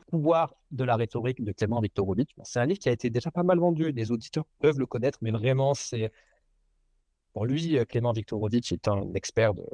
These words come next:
la rhétorique, bien plus que je ne le serais jamais. Et son livre est à la fois génial d'enseignement et très facilement activable. Il y a beaucoup de conseils. Donc, je vous,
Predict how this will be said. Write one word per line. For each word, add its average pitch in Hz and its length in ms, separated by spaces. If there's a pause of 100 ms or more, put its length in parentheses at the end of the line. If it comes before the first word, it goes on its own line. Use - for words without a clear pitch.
la 90 100
rhétorique, 104 460
bien 120 180
plus 123 240
que - 80
je 104 80
ne 101 140
le 104 40
serais 95 280
jamais. 110 340
Et 104 80
son 98 220
livre 104 260
est 95 80
à 98 120
la 98 120
fois 104 240
génial 117 420
d'enseignement 104 640
et 98 120
très - 180
facilement 117 400
activable. 101 460
Il - 20
y - 20
a 98 40
beaucoup 104 220
de - 60
conseils. 107 320
Donc, 95 160
je - 80
vous, - 140